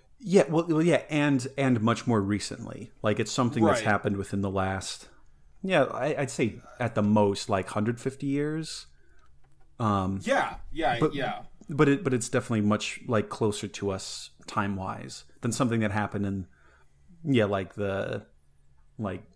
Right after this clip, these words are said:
Speaker 1: colonial era or, or something like that.
Speaker 2: Yeah, right. Like, yeah, it's closer to now than to then kind of thing.
Speaker 1: Yeah,
Speaker 2: And,
Speaker 1: yeah, yeah.
Speaker 2: um, actually, uh, sorry, I had this pulled up.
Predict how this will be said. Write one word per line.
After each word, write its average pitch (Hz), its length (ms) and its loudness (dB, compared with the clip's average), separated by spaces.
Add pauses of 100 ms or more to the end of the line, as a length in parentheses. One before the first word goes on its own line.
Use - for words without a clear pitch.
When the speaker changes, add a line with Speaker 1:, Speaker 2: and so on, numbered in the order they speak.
Speaker 1:
colonial 104 580 2
era 98 380 -2
or, 107 340 -6
or 110 80 -10
something - 400 -12
like 120 160 -16
that. 113 220 -14 (520)
Speaker 2:
Yeah, 139 460 -2
right. 123 280 -6
Like, 117 180 -10
yeah, 123 200 -6
it's 104 120 -14
closer 127 340 -10
to 110 80 -12
now 107 300 -10
than 101 240 -20
to 101 120 -20
then 95 380 -20
kind 95 160 -20
of 95 80 -20
thing. - 260 -20 (220)
Speaker 1:
Yeah, 113 200 -4 (120)
Speaker 2:
And, 127 140 -10
Speaker 1:
yeah, - 120 -10
yeah. 143 140 0
Speaker 2:
um, 127 220 -6
actually, 123 800 -10 (160)
uh, 117 140 -18
sorry, 107 480 -12
I 101 60 -10
had 120 220 -12
this 107 160 -18
pulled 107 280 -16
up. 104 260 -14